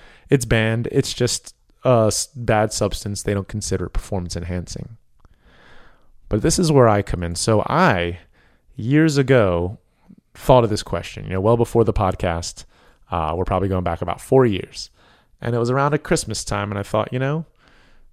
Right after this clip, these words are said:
this Lumosity commercial keeps freaking playing. Uh, and I like video games. I like little teasers and stuff. So as a crossword person,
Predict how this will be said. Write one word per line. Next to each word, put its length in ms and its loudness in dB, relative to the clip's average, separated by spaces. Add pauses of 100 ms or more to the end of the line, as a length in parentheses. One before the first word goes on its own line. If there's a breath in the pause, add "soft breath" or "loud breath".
this 240 -4
Lumosity 560 2
commercial 380 -6
keeps 260 -10
freaking 380 -6
playing. 480 -4 (640 soft breath)
Uh, 240 -2
and 120 -2
I 100 2
like 180 2
video 320 0
games. 300 -2
I 40 -2
like 200 -2
little 260 -2 (320)
teasers 420 -2
and 120 -8
stuff. 300 -4
So 480 -2 (400)
as 120 0
a 40 -2
crossword 460 -2
person, 400 2